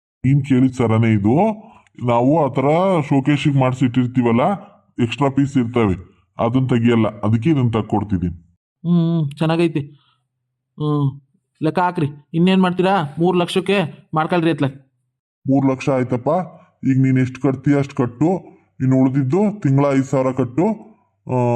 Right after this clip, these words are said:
Speaker 1: ಒಂದು ಲಕ್ಷಕ್ಕೆ ಎಷ್ಟು ತಿಂಗಳಾಗುತ್ತೆ ಅಷ್ಟು ತಿಂಗಳು ನಾನು ಬರ್ದಿರ್ತೀನಿ. ಬಂದ್ ಬಂದು ಕರೆಕ್ಟ್ ಟೈಮಿಗೆ ಕೊಟ್ಟೋಗ್ಬೇಕು, ಇಲ್ಲ ಅಂದ್ರೆ ನಾನು ನಿಮ್ ಮನೆ ಬಾಗ್ಲಿಗೆ ಬಂದು ಕೇಳ್ತೀನಿ.
Speaker 2: ಸೀಟು ಕಟ್ತೀನಿ, ಈ ಕರೆಕ್ಟಾಗಿ ಇನ್ನೊಂದ್ಸತಿ ತೂಕ ಮಾಡ್ಕೊಡ್ರಿ.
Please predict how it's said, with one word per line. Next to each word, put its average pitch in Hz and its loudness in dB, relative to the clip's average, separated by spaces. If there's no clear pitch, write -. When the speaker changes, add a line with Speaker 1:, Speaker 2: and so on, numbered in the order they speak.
Speaker 1:
ಒಂದು 135 2
ಲಕ್ಷಕ್ಕೆ 139 -2
ಎಷ್ಟು 135 -2
ತಿಂಗಳಾಗುತ್ತೆ 135 -2
ಅಷ್ಟು 113 -6
ತಿಂಗಳು 135 0
ನಾನು 139 2
ಬರ್ದಿರ್ತೀನಿ. 120 0
ಬಂದ್ 135 2
ಬಂದು 156 2
ಕರೆಕ್ಟ್ 135 -2
ಟೈಮಿಗೆ 143 0
ಕೊಟ್ಟೋಗ್ಬೇಕು, 123 0
ಇಲ್ಲ 135 2
ಅಂದ್ರೆ 135 0
ನಾನು 135 0
ನಿಮ್ 131 -2
ಮನೆ 131 0
ಬಾಗ್ಲಿಗೆ 127 0
ಬಂದು 151 0
ಕೇಳ್ತೀನಿ. 113 -2
Speaker 2:
ಸೀಟು 165 -2
ಕಟ್ತೀನಿ, 160 -4
ಈ 151 -4
ಕರೆಕ್ಟಾಗಿ 160 -4
ಇನ್ನೊಂದ್ಸತಿ 165 0
ತೂಕ 165 0
ಮಾಡ್ಕೊಡ್ರಿ. 156 -2